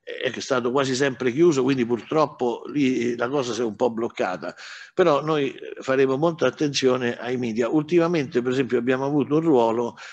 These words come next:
nel dibattito tra ricerca e sviluppo economico, che è stato alla base anche dell'idea della valutazione dei progetti del Recovery Fund, dove io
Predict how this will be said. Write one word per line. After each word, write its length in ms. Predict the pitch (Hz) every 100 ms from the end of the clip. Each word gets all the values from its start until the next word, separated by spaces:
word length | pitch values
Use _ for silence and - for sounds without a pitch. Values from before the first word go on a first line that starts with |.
| - -
nel 200 | 139 139
dibattito 1000 | 165 139 117 110 127 113 127 131 101 -
tra 360 | 123 123 113 -
ricerca 520 | 120 113 156 135 120
e 60 | 104
sviluppo 400 | 120 143 - 120
economico, 840 | 147 143 107 107 110 117 127 - - - - _
che 320 | 135 123 113
è 80 | 113
stato 380 | - 131 117 120
alla 160 | 139
base 600 | 135 113 110 110 123 117
anche 600 | - 120 120 - 117 - 104
dell'idea 760 | 113 117 123 117 120 120 117
della 280 | - 113 113
valutazione 640 | 117 117 113 117 - 131
dei 120 | 117 110
progetti 520 | 113 107 123 113 120
del 120 | 113
Recovery 460 | 113 110 110 107 107
Fund, 480 | 120 107 107 117 123
dove 260 | 110 110
io 280 | 110 101